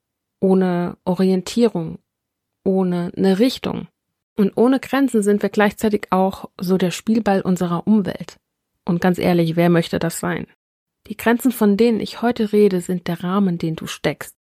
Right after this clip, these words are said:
Und ein Rahmen bedeutet Sicherheit. Vor allen Dingen auch im Straßenverkehr. Überleg mal, wie das wäre, wenn wir da keine Grenzen hätten. Und das vor allen Dingen für beide Seiten.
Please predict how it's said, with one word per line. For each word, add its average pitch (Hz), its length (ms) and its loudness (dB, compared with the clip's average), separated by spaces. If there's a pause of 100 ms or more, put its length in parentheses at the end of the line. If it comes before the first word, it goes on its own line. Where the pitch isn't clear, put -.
(280)
Und 190 220 2
ein 180 80 0
Rahmen 196 420 4
bedeutet 175 420 -2
Sicherheit. - 800 -4 (420)
Vor 175 140 -2
allen 190 120 2
Dingen 185 120 0
auch - 160 -6
im 160 80 -8
Straßenverkehr. - 1000 -4
Überleg 185 360 2
mal, 175 160 -2
wie 170 80 0
das 170 200 -4
wäre, 190 260 4
wenn 180 80 2
wir 170 80 -2
da 170 100 0
keine 175 240 -4
Grenzen 202 400 -2
hätten. - 260 -10 (560)
Und 254 160 4
das 240 140 0
vor - 140 -6
allen 208 120 2
Dingen 220 120 4
für 190 160 -6
beide 196 360 -2
Seiten. 185 440 -4